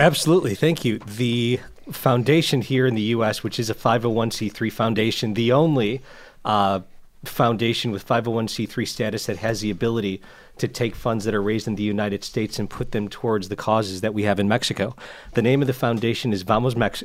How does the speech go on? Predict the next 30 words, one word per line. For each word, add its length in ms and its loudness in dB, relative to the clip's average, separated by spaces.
Vamos 280 4
Mexico, 480 -2
Vamos 360 2
Mexico. 500 0
Uh, 240 2
it 220 -4
is 300 0
under 280 0
the 120 -4
Central 420 -2
Fox 360 -2
Presidential, 840 -2
uh, 240 -4
Library 460 0
of 80 -2
Studies 360 -2
brand. 420 0
And 180 2
what 160 4
we 140 0
do 220 0
is 140 0
we 140 -6
take 240 -6
care 240 0
of 120 -4
children 600 -2
with 280 -2
disabilities, 840 -2
uh, 360 -2